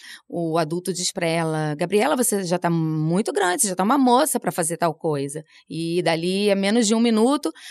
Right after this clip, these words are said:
"Não, minha filha, você não pode fazer isso, isso é muito perigoso, você ainda é muito pequena." E aí ela, é aquela fase, né, da, da criança, é,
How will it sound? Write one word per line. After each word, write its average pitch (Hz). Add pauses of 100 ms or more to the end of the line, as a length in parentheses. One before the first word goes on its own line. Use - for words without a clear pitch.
(120)
"Não, 185
minha 196
filha, 262
você 214
não 220
pode 233
fazer 208
isso, 233
isso -
é 214
muito 196
perigoso, 262
você 226
ainda 214
é 202
muito 202
pequena." 208 (260)
E 185
aí 185
ela, 277
é 269
aquela 269
fase, 220
né, 196
da, 196
da 180
criança, 180 (300)
é, 160